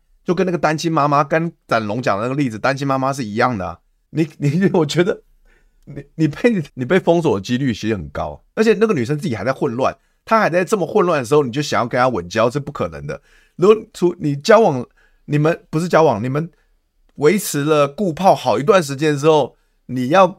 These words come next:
然后你觉得她真的对你的，她对你的状-，的状态相处起来也都很好，各方面都很好的时候，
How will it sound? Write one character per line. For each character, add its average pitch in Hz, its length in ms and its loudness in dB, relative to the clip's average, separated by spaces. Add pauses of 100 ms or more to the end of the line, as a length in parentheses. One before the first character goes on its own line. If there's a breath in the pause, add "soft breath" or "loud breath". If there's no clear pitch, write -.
然 - 140 -4
后 180 180 0
你 127 120 -8
觉 139 140 -2
得 185 100 4
她 202 260 -2
真 202 200 -2
的 165 240 2 (160)
对 214 180 0
你 113 180 -4
的， 107 360 -2 (180)
她 220 60 -2
对 233 260 4
你 123 180 -2
的 117 480 0
状-， 151 340 2 (200)
的 104 600 0
状 160 180 2
态 160 360 0 (120)
相 190 260 -2
处 175 100 -2
起 127 120 -6
来 110 140 2
也 107 100 -2
都 170 180 2
很 143 140 -4
好， 131 140 -2
各 190 120 -4
方 185 120 0
面 190 80 -2
都 180 120 2
很 170 100 -4
好 117 140 0
的 107 60 -4
时 139 80 -2
候， 143 200 -2